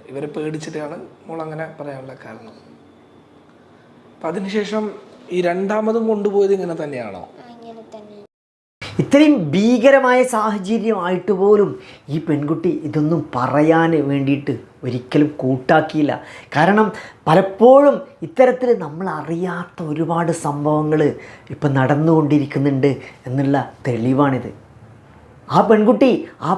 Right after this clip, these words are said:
Speaker 3: പെൺകുട്ടിയുടെ ഉമ്മയോട് ഇത് പറയാൻ മടിച്ചു. കാരണം പലപ്പോഴും ഒരു പതിനൊന്ന് വയസ്സായ പെൺകുട്ടിയെ സംബന്ധിച്ചിടത്തോളം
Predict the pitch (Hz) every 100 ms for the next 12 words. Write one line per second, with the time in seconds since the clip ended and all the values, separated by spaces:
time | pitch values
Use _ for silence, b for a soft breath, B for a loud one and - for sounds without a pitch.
0 | 185 160 165 185 190 180 165 - - -
1 | 143 139 151 165 170 165 - 139 139 123
2 | 135 147 131 123 120 - 123 - - -
3 | - - - 131 160 151 B B - 151
4 | 151 180 190 151 - B B - - -
5 | 214 185 190 190 202 202 190 190 202 196
6 | 196 185 185 190 196 185 180 180 185 170
7 | 185 175